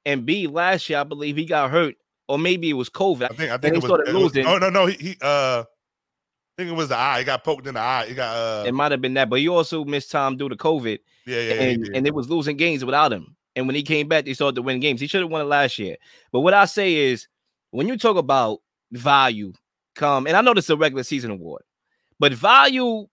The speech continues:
Speaker 1: is value whether or not it's the regular season or playoffs. It might just show up more in either branch. The reason why I bring that up,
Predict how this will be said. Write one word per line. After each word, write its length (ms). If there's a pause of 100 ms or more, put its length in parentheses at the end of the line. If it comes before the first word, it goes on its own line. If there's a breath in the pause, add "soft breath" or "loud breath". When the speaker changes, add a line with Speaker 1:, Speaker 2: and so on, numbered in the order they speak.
Speaker 1:
is 140
value 480
whether 280
or 20
not 260
it's 140
the 80
regular 260
season 460 (320)
or 420
playoffs. 540
It 100
might 200
just 140
show 160
up 80
more 340
in 220
either 220
branch. 360
The 80
reason 200
why 100
I 40
bring 180
that 140
up, 180